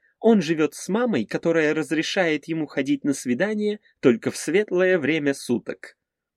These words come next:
Она открыла еще одно фото.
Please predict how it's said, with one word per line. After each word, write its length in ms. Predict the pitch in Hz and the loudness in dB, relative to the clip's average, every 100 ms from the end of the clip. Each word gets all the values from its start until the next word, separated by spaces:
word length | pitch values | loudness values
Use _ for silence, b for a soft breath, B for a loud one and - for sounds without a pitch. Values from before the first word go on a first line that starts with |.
| _ _ _ _ _ _ | _ _ _ _ _ _
Она 400 | 107 101 117 160 | -4 -2 -2 -4
открыла 560 | - 113 - 113 135 120 | -6 -10 -8 -2 0 0
еще 460 | 107 117 - 113 | 0 -4 -2 2
одно 280 | 92 87 90 | 2 0 -4
фото. 520 | - 98 82 - - | -4 -6 -6 -8 -18